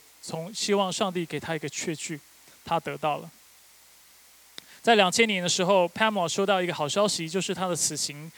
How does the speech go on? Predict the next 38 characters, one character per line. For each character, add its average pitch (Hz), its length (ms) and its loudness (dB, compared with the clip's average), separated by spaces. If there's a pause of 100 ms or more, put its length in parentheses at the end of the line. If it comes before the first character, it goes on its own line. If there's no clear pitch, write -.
(280)
将 220 280 2
被 208 220 2
减 147 260 -8
刑 151 400 -4
成 160 280 -6
为 151 180 0
无 160 160 -4
期 - 260 -4
徒 147 220 -10
刑。 139 260 -6 (1600)
但 247 120 4
是 254 80 0
Pamela 240 460 2 (600)
在 196 180 4
他 185 140 -2
的 170 80 -6
见 190 160 -4
证 175 100 -4
当 170 180 -2
中， 170 160 -6
他 165 160 -4
说 170 320 -2 (240)
：“虽 262 200 2
然 233 160 4
我 185 120 0
因 214 220 -4
为 240 160 2
不 - 140 -4
再 226 200 0
需 202 280 -4
要 185 240 0
遭 208 260 -4
受 196 240 -4
死 - 240 -6
刑 143 320 -6
而 156 100 -6
感 139 220 -10
恩， 147 240 -8